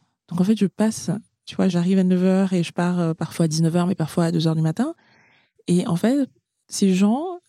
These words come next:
avec qui je vis, du coup, <laughs> plusieurs heures dans la journée, ne savent pas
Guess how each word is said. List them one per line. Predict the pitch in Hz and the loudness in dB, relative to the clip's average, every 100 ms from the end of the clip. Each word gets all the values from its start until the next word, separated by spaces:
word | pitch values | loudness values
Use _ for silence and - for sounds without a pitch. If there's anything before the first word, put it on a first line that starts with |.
| _ | _
avec | 160 175 | -6 -6
qui | - 196 | -2 2
je | 175 156 _ _ _ _ _ | 2 0 _ _ _ _ _
vis, | 180 196 320 - | -2 0 0 0
du | - | -2
coup, | 202 247 | 0 0
<laughs> | 269 - 226 - 254 - 233 | 0 -2 -4 -2 -2 -4 -6
plusieurs | - 226 214 208 | -2 0 0 0
heures | 214 | 0
dans | 185 | 0
la | 165 | 0
journée, | 180 175 254 - _ _ _ _ _ _ | 0 -2 -2 -6 _ _ _ _ _ _
ne | 170 170 | -4 -2
savent | - 202 - | 0 -4 -2
pas | 220 | -4